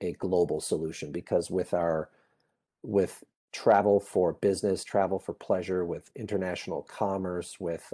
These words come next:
um, just people, you know, mobility in general, um, unless the whole planet is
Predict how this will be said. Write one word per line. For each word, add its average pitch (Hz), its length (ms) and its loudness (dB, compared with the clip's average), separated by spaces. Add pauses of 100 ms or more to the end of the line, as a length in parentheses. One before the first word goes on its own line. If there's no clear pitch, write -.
um, 85 220 -10
just - 280 -6
people, 85 440 -2 (180)
you 113 160 -8
know, 85 100 -4
mobility 90 680 0 (100)
in 82 160 -10
general, 101 500 -2 (380)
um, 87 340 -4 (600)
unless 98 420 2
the 107 140 2
whole 104 240 4
planet 104 520 -2 (360)
is 95 440 -2